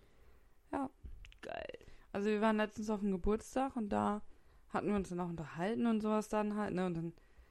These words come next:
Speaker 1: hm, „Was bist du eigentlich vom Sternzeichen?“ Und ich so, „Skorpion.“
Speaker 2: Uh.
Speaker 1: Ja, wollte ich gerade sagen, das merkt man sofort.
Speaker 2: Ah, nee, find ich gar nicht.
Speaker 1: Ich so, „Hä?“
Speaker 2: <laughs> Hä?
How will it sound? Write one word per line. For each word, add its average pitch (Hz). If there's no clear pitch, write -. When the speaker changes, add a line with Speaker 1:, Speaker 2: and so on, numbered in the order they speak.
Speaker 1:
hm, 165
„Was -
bist -
du 175
eigentlich 175
vom 160
Sternzeichen?“ 180
Und 160
ich -
so, -
„Skorpion.“ 165
Speaker 2:
Uh. 269
Speaker 1:
Ja, 214
wollte 226
ich -
gerade 214
sagen, 190
das 185
merkt 202
man 190
sofort. 170
Speaker 2:
Ah, 202
nee, 190
find 185
ich -
gar 160
nicht. 170
Speaker 1:
Ich -
so, 143
„Hä?“ 151
Speaker 2:
<laughs> 254
Hä? 247